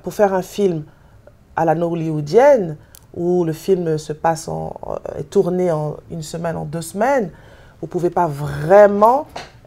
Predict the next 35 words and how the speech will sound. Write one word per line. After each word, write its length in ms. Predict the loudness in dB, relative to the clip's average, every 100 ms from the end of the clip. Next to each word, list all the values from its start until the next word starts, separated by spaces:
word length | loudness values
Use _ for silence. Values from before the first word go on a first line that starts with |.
| 0
euh, 220 | 2 2 0 -6
vous 180 | -2
attendre 420 | -2 2 2 2 0
à 80 |
une 100 | -4
qualité 380 | -4 -4 -4 -6
extrême. 580 | -8 -8 -6 0 0 0
Donc, 260 | -2 -2 -6 -20 -14
c'est 160 | -6 0
pour 180 | 4
la 120 | 4 4
consommation 640 | 0 -4 -6 -6 -8 -8
de 80 | -4
masse, 380 | -2 -2 -4 -14
c'est 140 | -16
pour 120 | -10 -6
la, 120 | -6
c'est 160 | -8
pour 120 | -10 -8
les 80 |
D 140 | -6 -6
V 120 | -4
D, 280 | 2 2 0 -18 -20 -20
c-, 320 | -20 -18 -14 -10
et 60 |
ça 160 | -6 -4
fait 120 | -2
vivre. 420 | -2 -2 -6 -10 _ _ -12
Et 60 |
c'est 280 | -8 -8 -6
une, 160 | -6 -6
c'est 240 | -6 -4
une 120 | 0
industrie 480 | 0 -2 -6 -6 -6
commerciale 720 | -2 -2 -4 -6 -2 0 0